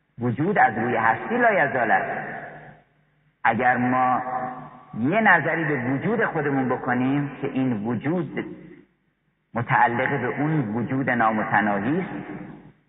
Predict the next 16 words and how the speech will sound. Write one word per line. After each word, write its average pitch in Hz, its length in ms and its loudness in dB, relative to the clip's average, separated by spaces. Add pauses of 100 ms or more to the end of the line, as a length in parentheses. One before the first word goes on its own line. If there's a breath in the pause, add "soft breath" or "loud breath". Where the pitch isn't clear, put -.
(420)
اگر 123 280 2
این 175 240 0
حباب 156 800 2
یه 226 100 0
لحظه 180 400 2
متوجه 151 560 0
بشه 139 240 -2
که 139 140 -4
من 160 260 4
حباب 156 560 0
نیستم، 185 380 0
ها، 139 240 2 (520)
این 196 100 2
حبابه 180 300 2
داره 190 160 0
میلرزه، 170 600 2